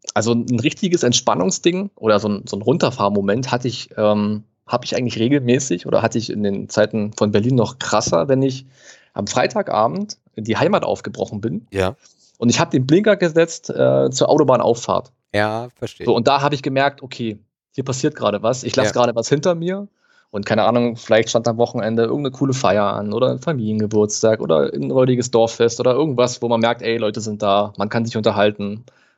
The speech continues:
Speaker 1: Oder man guckt ein geiles Fußballspiel zusammen oder so. Da hab ich immer diesen Moment gehabt, ey, okay, im Körper passiert gerade was.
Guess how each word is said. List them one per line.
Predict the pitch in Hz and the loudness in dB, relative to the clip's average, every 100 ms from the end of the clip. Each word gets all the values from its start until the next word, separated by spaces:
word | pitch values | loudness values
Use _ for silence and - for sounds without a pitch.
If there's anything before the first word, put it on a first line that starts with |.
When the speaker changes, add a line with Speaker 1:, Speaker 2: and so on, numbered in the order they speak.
| _ | _
Speaker 1:
Oder | - 107 | 0 2
man | 101 113 | 2 0
guckt | 127 131 | -4 0
ein | |
geiles | 120 113 | 2 2
Fußballspiel | 131 127 117 - 110 | 0 0 0 -2 -6
zusammen | 113 110 110 | -2 0 0
oder | 110 107 | 0 0
so. | 110 110 127 131 - - - | 0 0 -2 -6 -16 -16 -4
Da | 117 | 0
hab | 123 165 | 2 2
ich | |
immer | 160 156 | 2 2
diesen | 135 139 | 0 0
Moment | 127 135 | 2 2
gehabt, | 143 139 135 | 2 0 0
ey, | 117 | -2
okay, | 117 - 120 | -4 -2 -4
im | 110 | 0
Körper | 120 120 | 0 0
passiert | - - 135 | -2 -4 -4
gerade | - 104 - | -4 -8 -8
was. | - - | -12 -16